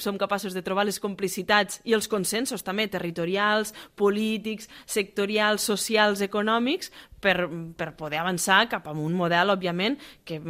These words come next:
es basi més, doncs, amb l'economia verda, amb la innovació, eh, i amb aquest tipus de projectes que no pas uns, uns altres. Però creiem que ho hem de poder fer tot a, a la vegada i ara la prioritat serien els, els pressupostos, perquè en res ajudaria el país,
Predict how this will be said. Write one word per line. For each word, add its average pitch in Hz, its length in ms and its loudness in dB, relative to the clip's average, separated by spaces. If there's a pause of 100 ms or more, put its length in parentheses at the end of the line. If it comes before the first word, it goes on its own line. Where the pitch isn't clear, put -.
es 156 100 -8
basi 170 320 -4
més, 220 300 0
doncs, 170 260 -2
amb 165 240 -4
l'economia 160 540 -4
verda, 233 420 2 (240)
amb 160 140 -8
la 160 100 -2
innovació, 214 800 2 (220)
eh, 156 840 -2
i 151 80 -10
amb 143 160 -10
aquest 165 240 -4
tipus 180 280 0
de 185 100 2
projectes 190 480 2
que 233 80 0
no 185 100 -2
pas 170 220 0
uns, 165 240 -6 (220)
uns 175 200 0
altres. 175 460 2 (260)
Però 202 220 4
creiem 214 320 2
que 262 80 4
ho 233 80 8
hem 240 80 6
de 220 100 2
poder 208 220 4
fer 196 140 0
tot 190 180 2
a, 175 160 6
a 175 100 2
la 170 100 2
vegada 240 360 4
i 185 80 4
ara 170 140 2
la 170 120 0
prioritat 180 480 2 (160)
serien 175 460 0
els, 170 240 0
els 170 160 -4
pressupostos, 165 580 -6
perquè 208 220 2
en 214 80 4
res 247 160 6
ajudaria 202 480 4
el 170 100 -2
país, 202 360 -2